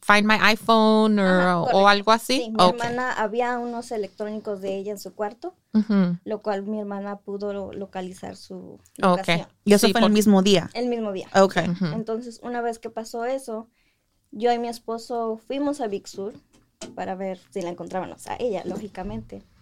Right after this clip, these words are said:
Speaker 2: Mientras tanto, mi hermana Vero y su esposo fueron al departamento de policía a hacer el reporte.
Speaker 3: Ujú.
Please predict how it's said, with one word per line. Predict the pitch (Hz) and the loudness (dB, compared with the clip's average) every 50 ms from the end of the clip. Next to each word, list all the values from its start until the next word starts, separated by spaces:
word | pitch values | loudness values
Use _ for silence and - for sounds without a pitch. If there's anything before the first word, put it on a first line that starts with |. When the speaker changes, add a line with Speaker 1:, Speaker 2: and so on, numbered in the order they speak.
| _ _ _ _ _ _ _ - | _ _ _ _ _ _ _ -12
Speaker 2:
Mientras | 208 214 214 202 214 214 214 | -10 -8 -8 -6 -8 -8 -6
tanto, | - 226 208 208 208 - - 220 220 220 220 214 - - | -4 -4 -4 -4 -6 -4 -2 0 0 0 0 -2 -4 -6
mi | - 226 220 220 | -6 -4 -2 -2
hermana | 208 208 208 202 196 196 202 190 | -2 -4 -4 -6 -6 -6 -8 -6
Vero | 196 202 202 202 208 208 - | -6 -4 -4 -4 -6 -8 -8
y | - 208 | -10 -12
su | - 190 | -14 -16
esposo | 196 - - - 233 240 247 - - 311 339 339 _ _ _ _ | -20 -18 -12 -8 -6 -6 -6 -8 -12 -14 -14 -16 _ _ _ _
fueron | _ - 208 196 190 196 196 202 | _ -10 -8 -6 -6 -6 -8 -10
al | 202 196 190 190 | -10 -10 -10 -12
departamento | 190 196 - 190 - - 196 196 190 185 - 202 208 | -12 -14 -14 -14 -12 -12 -10 -10 -10 -10 -8 -6 -6
de | 208 202 | -6 -8
policía | 202 196 196 - - 233 220 208 | -10 -12 -14 -12 -12 -10 -10 -10
a | |
hacer | 202 - 190 185 | -10 -10 -10 -8
el | 190 185 | -8 -8
reporte. | 180 180 - 185 185 _ - 302 339 _ _ _ - | -10 -12 -14 -16 -16 _ -16 -16 -18 _ _ _ 0
Speaker 3:
Ujú. | 226 196 196 214 190 175 | 2 4 4 4 2 0